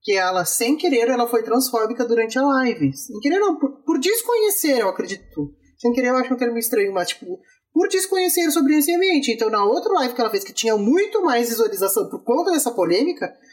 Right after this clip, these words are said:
ela foi lá e fez questão de botar um vídeo de uma mulher trans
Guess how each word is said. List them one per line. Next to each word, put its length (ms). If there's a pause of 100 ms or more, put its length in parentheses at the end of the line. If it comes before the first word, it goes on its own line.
(160)
ela 220
foi 160
lá 140
e 40
fez 200
questão 240
de 100
botar 260
um 160
vídeo 360
de 80
uma 120
mulher 440
trans 560